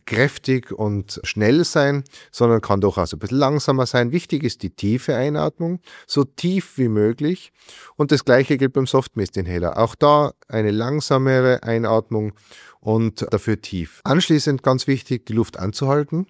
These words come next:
Und das Gerät kann man ruhig derweil aus dem Mund nehmen. Es, man tut sich einfach leichter mit dem Luftanhalten, wenn das Gerät nicht weiter im Mund steckt, also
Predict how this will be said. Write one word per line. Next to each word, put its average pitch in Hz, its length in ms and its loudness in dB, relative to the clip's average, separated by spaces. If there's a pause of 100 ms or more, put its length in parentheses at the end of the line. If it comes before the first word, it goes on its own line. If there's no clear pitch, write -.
(540)
Und 139 160 0
das 143 140 0
Gerät 123 380 4
kann 139 160 0
man 131 100 4
ruhig 139 180 2
derweil 110 280 4
aus 107 120 -2
dem 117 140 0
Mund 104 260 -2
nehmen. 80 480 -4
Es, 98 140 -12
man 117 240 0
tut 131 160 2
sich 123 160 -4
einfach 104 220 0
leichter 131 300 2
mit 117 180 0
dem 120 100 0
Luftanhalten, 123 600 0
wenn 104 80 0
das 95 120 -2
Gerät 98 300 0
nicht 170 240 -2
weiter 123 240 4
im 123 60 2
Mund 123 180 0
steckt, - 340 -4
also 92 340 -2